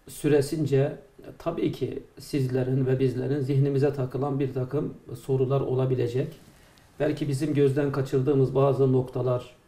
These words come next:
hatta eleştirel, e, noktalar olabilecek. Dolayısıyla bu noktaları, e, bizlere, e, dogalekonomi at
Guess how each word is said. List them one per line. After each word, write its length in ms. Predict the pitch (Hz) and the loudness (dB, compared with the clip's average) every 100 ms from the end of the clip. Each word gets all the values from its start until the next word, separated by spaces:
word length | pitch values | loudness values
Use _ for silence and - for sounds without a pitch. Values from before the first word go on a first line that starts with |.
| _ - | _ -4
hatta 440 | 160 160 143 139 | -4 -2 0 0
eleştirel, 560 | 127 131 - 131 131 127 - - - _ _ - | 2 0 -2 -2 0 0 -4 -14 -20 _ _ -6
e, 320 | 127 127 127 | -2 0 0
noktalar 520 | 131 135 - 127 127 123 - | 2 2 2 -2 -2 -4 0
olabilecek. 760 | 127 135 143 147 147 165 - - _ _ _ _ _ - 147 | 2 4 4 2 2 -2 -4 -16 _ _ _ _ _ -6 0
Dolayısıyla 520 | 175 170 185 180 160 | 2 2 2 0 0
bu 80 | 180 | 2
noktaları, 680 | 143 - 135 127 135 165 - - - | 0 0 0 2 2 0 -4 -14 -12
e, 160 | - 131 | -6 -2
bizlere, 560 | 165 135 123 135 160 - - _ _ _ _ - | 0 0 0 0 -2 -6 -20 _ _ _ _ -8
e, 40 | 127 127 123 123 - | -2 0 0 -2 2
dogalekonomi 1120 | 143 139 160 160 - 135 147 135 131 156 165 - - _ | 2 4 4 2 -2 -2 0 2 2 0 -4 -8 -18 _
at 460 | 147 160 - - | 0 0 -6 -18